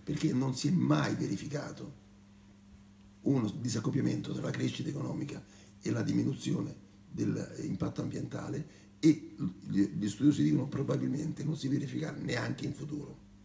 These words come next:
Cioè, questa è una consapevolezza che si va diffondendo. Allora, se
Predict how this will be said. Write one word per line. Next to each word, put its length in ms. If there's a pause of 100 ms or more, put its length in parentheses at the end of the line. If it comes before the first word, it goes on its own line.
(1300)
Cioè, 160
questa 360
è 120
una 240
consapevolezza 640
che 80
si 140
va 140
diffondendo. 880 (600)
Allora, 240 (500)
se 460